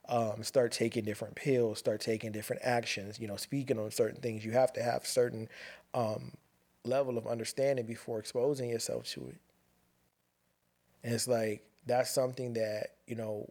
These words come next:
that we all should really pay attention to, the importance of understanding. I told you guys, you know, once, I'll tell you a million times, I move in understanding. A lot of things that people care about for real,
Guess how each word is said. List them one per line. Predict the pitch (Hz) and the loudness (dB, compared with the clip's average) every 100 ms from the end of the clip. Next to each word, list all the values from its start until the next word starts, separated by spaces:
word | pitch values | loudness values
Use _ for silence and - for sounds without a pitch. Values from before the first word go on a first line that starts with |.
| - | -4
that | 117 110 | -2 0
we | 127 | -2
all | - 120 127 123 | 2 4 4 4
should | - 107 110 113 | 0 -2 -4 2
really | 131 131 | 2 2
pay | 117 127 113 | 0 2 2
attention | 107 - 113 113 117 104 | 0 -2 -2 -4 -8 -8
to, | - 135 - - - - | -8 -8 -12 -16 -18 -6
the | 120 | -2
importance | 110 113 131 - 117 | -2 4 6 6 0
of | 117 - | -2 0
understanding. | 117 113 107 - 113 104 - | 0 0 -2 2 2 0 -2
I | 110 | -2
told | - 127 120 | 0 0 0
you | 117 | 2
guys, | 120 110 110 107 - _ | 2 4 0 -2 -10 _
you | - | -8
know, | 113 | -4
once, | 110 110 120 113 | 0 2 2 4
I'll | 113 | 2
tell | 110 131 123 | 2 4 4
you | 117 | 2
a | |
million | 110 117 113 107 | 0 0 0 -2
times, | - 110 110 - | -4 -4 -6 -8
I | 113 117 | 0 2
move | 120 131 120 | 2 0 2
in | 113 | 0
understanding. | 113 113 104 - 110 104 107 | -2 -4 -4 -4 -4 -4 -6
A | |
lot | 104 110 117 | -2 2 0
of | 113 | 0
things | 123 117 | -4 -2
that | 117 113 | -4 -4
people | - 117 110 | -6 -6 -6
care | - 123 123 | -2 4 4
about | 123 127 - | 6 2 2
for | 139 | -2
real, | 131 131 | -2 -2